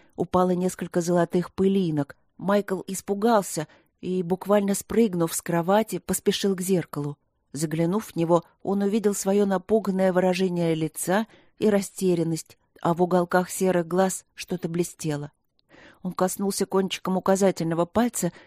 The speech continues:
и понял, что это та же самая золотая пыль, что упала с глаз минутой раньше. «Что же это такое?» Майкл заворожённо смотрел на кончик своего пальца, пытаясь понять, откуда это взялось. В комнате мелькнул жёлтый огонёк,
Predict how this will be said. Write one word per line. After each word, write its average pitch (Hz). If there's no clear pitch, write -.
и 196
понял, 208
что 196
это 196
та 214
же 202
самая 185
золотая 185
пыль, 220
что -
упала 196
с 180
глаз 202
минутой 190
раньше. 156
«Что -
же 202
это 214
такое?» 208
Майкл 180
заворожённо 185
смотрел 190
на 190
кончик 190
своего 175
пальца, 202
пытаясь 190
понять, 208
откуда 214
это 202
взялось. 196
В -
комнате 190
мелькнул 180
жёлтый 175
огонёк, 165